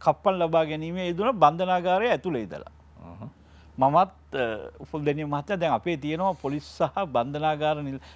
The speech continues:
Speaker 1: මෑත කාලයේදී ඇති කරගත්තු, අ, සංවිධානයක්. ඒ කියන්නේ පොලිස් නිලධාරීන් සහ බන්ධනාගාර නිලධාරීන් අපි සාකච්ඡාව මාසිකව පවත්වනවා. මේ පොලිසිය සහ බන්ධනාගාරය අතර තියෙන හිදසෙන්, අ, අපරාධකාරීන් රිංගවීම වැළැක්වීම
Speaker 2: වළක්වන්න.
Speaker 1: සඳහා.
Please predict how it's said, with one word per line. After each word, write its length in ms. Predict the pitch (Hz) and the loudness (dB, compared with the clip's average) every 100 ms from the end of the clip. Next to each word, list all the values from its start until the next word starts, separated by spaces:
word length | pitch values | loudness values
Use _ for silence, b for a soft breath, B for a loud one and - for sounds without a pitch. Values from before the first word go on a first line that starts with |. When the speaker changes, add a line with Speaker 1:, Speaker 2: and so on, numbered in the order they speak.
| - | -4
Speaker 1:
මෑත 240 | 120 131 | 0 0
කාලයේදී 460 | 147 151 151 151 139 | 2 2 2 0 -4
ඇති 140 | 104 139 | -4 -4
කරගත්තු, 480 | 143 147 151 - | -2 0 -4 -4
අ, 640 | 143 120 135 113 110 90 117 - - | -8 -8 -6 -4 -4 -6 -8 -14 -16
සංවිධානයක්. 640 | - 135 165 120 104 67 80 | -2 0 2 2 0 -2 -12
ඒ 420 | - - - 131 | -16 -20 -20 -6
කියන්නේ 180 | 143 131 | -4 -2
පොලිස් 300 | 131 143 160 | -4 -4 -6
නිලධාරීන් 520 | 151 147 147 143 135 | 0 2 2 0 -4
සහ 260 | - 127 180 170 | -2 0 0 0
බන්ධනාගාර 540 | 131 127 139 139 143 147 | 0 0 -2 -2 -2 -4
නිලධාරීන් 400 | 143 156 180 175 | -2 -2 0 -6
අපි 80 | 165 | -2
සාකච්ඡාව 560 | 139 147 165 143 165 | -2 0 -2 0 -2
මාසිකව 380 | 147 135 131 147 139 | 0 -2 -2 -6 -6
පවත්වනවා. 600 | 113 127 131 147 165 185 B B - | 0 0 0 -4 -4 -4 B B -6
මේ 140 | 147 | -4
පොලිසිය 440 | - 143 147 175 | -2 -2 0 0
සහ 160 | 151 170 165 | 4 4 4
බන්ධනාගාරය 800 | 127 139 156 156 156 156 156 160 | 2 2 2 2 4 2 4 2
අතර 300 | 143 160 160 | 2 0 -2
තියෙන 240 | 165 143 | -2 -2
හිදසෙන්, 560 | 135 135 185 214 247 285 B B B B - | -2 2 2 2 0 -4 B B B B -4
අ, 160 | 147 165 - - | -2 -2 -6 -4
අපරාධකාරීන් 800 | 143 175 175 170 180 175 180 156 | 0 6 6 6 4 4 2 -2
රිංගවීම 640 | 143 165 175 175 185 190 208 - - | -2 0 2 4 2 2 0 0 0
වැළැක්වීම 560 | 123 135 160 - 131 123 | 4 6 6 2 -2 -4
Speaker 2:
වළක්වන්න. 100 | 113 | -4
Speaker 1:
සඳහා. 320 | 107 101 - | -6 -6 -12